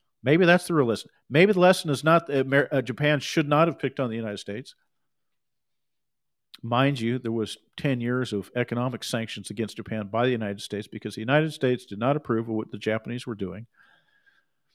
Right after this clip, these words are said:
in Japan's own near abroad. Very similar to what's going on between Russia and Ukraine and the United States today. Very s-, many great historical parallels. "You're naughty people, you Japanese. You shouldn't be involved in your near abroad. We're gonna sanction you economically.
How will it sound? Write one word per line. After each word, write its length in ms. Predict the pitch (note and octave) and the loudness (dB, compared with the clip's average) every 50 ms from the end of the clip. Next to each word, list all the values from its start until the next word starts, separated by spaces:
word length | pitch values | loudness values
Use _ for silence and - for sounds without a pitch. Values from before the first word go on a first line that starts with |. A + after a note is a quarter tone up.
| _ _ _ | _ _ _
in 100 | B2+ A#2 | -6 -4
Japan's 520 | G#2+ B2 - - C#3 B2 A#2+ B2 A#2+ - | -4 -4 -4 -2 0 0 0 -2 -4 -4
own 200 | - A2+ A2+ A2 | -4 -4 -4 -2
near 140 | A#2 A#2+ B2+ | -2 -2 -2
abroad. 360 | C3 C3 D#3 E3+ E3+ G#2 - _ _ _ - | -2 -2 -2 -4 -4 -4 -8 _ _ _ -20
Very 400 | G#2 F#2+ - F#3 A#3 B3+ B3 G#3 | 0 4 4 4 6 4 2 0
similar 400 | - - F3 F#3+ F#3 E3 A#2 F#2 | -2 0 0 0 2 0 -2 -4
to 120 | - - | -6 -4
what's 200 | A#2+ B2 B2+ - | -2 -2 -2 -2
going 200 | - C#3 C3+ C3 | -4 -4 -2 0
on 200 | C3+ C3+ C3 B2 | 0 0 0 -2
between 400 | A2+ - - B2+ A#2+ A2+ A2+ G#2+ _ _ _ _ _ _ - | -4 -6 -4 -4 -4 -4 -4 -8 _ _ _ _ _ _ -2
Russia 440 | G#2+ A2+ B2 C3 - - A#2+ G#2 - _ _ _ - | 2 4 4 4 2 0 -6 -6 -8 _ _ _ -8
and 140 | A2 A2 | -6 -4
Ukraine 420 | A2+ A#2+ B2+ B2 - - A#2 A#2 A2+ | 0 0 0 0 0 0 0 0 0
and 80 | A2+ | -2
the 60 | A2+ A2+ | -4 -6
United 200 | A2+ A#2 A#2 - | -6 -6 -6 -8
States 260 | - B2 A2+ - - | -8 -10 -10 -10 -8
today. 180 | B2 A#2+ A2+ | -8 -8 -8
Very 380 | G2 G#2+ B2+ E3+ F#3+ A3 A#3 A#3+ | -6 0 4 4 6 6 4 2
s-, 160 | G3+ - - - - | 0 -2 -4 -10 -10
many 680 | - B2+ A#2 A2+ A#2+ B2 C3 F3 G#3+ A#3+ A#3 G#3+ G#3+ _ _ _ | -10 -10 -8 -6 -2 2 4 4 6 4 2 0 -2 _ _ _
great 340 | - - D3 D#3+ E3+ - C3+ | 0 2 2 2 2 0 -2
historical 460 | C3+ B2 - - C#3+ C#3 C#3 - D3 | -4 -4 -2 0 0 0 -2 -4 -6
parallels. 600 | - - B2+ B2+ B2+ A2 F#2 F2 - - - - _ _ _ _ _ _ _ _ _ _ _ _ _ _ _ _ _ _ _ _ _ _ _ _ _ _ _ _ _ _ _ _ _ - | -4 -2 0 0 0 -2 -6 -8 -10 -14 -20 -20 _ _ _ _ _ _ _ _ _ _ _ _ _ _ _ _ _ _ _ _ _ _ _ _ _ _ _ _ _ _ _ _ _ -4
"You're 100 | A#2+ B2 | 0 2
naughty 240 | A#2+ B2+ C3+ C#3 D3+ | 4 4 4 4 4
people, 400 | D3+ - F3+ F#3 - F3+ D#3+ C#3 | 2 0 -2 0 0 2 0 2
you 100 | C3+ C#3 | 2 0
Japanese. 760 | B2+ - C3+ C3 C3 - C3 B2+ B2+ B2+ B2 B2 A#2+ A#2 - | 2 2 2 2 2 0 -4 -4 -2 -2 -2 -4 -6 -6 -8
You 40 | G#2 | -10
shouldn't 300 | - - A#2+ A#2 A#2 B2 | -6 -6 -6 -6 -4 -4
be 120 | A#2+ A#2+ | -2 -2
involved 420 | B2+ A#2+ A2 A#2+ B2 B2+ C3 B2+ C3 | -2 -2 0 0 2 2 0 0 -2
in 100 | B2 B2 | -4 -4
your 100 | C3 C3 | -4 -2
near 180 | B2 C3+ C3+ | 0 0 0
abroad. 580 | C3 B2+ D#3 D3+ D3+ D3 C3+ B2+ B2+ A#2+ A#2 - | 0 2 4 4 6 6 6 4 2 0 -4 -10
We're 200 | - A2+ A2 A2 | -10 -8 -6 -6
gonna 220 | A2 B2+ A#2+ A#2 A#2 | -4 -4 -4 -4 -4
sanction 440 | - - D3 D3+ D#3 D3 - C#3 C3 | -4 -2 0 0 0 -2 -6 -6 -2
you 160 | B2+ B2+ B2+ | 0 0 0
economically. 840 | B2 - B2+ C3 C#3+ D3+ D3 D3 D3 - C3 A#2+ A#2+ B2 A#2+ B2 | 0 -2 -4 -4 -4 -2 -4 -6 -6 -6 -4 -4 -2 -2 -4 -6